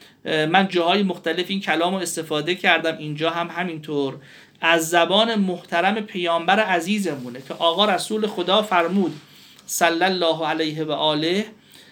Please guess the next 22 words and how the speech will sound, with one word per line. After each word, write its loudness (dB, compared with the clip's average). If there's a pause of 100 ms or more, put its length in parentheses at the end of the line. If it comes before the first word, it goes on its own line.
(220)
اه، 2
حالا 4
«ان 0
الله 4
جواد 2
یحب -4
الجود» -2
باشه، 2 (440)
«ان 2
الله 4
یحب 0
معالی 4
الامور 0 (520)
و 6
یکره 2
صفصافها»، 0
خدا 0 (1200)
معالی 6
امور 0
رو 6
دوست -6
داره، -2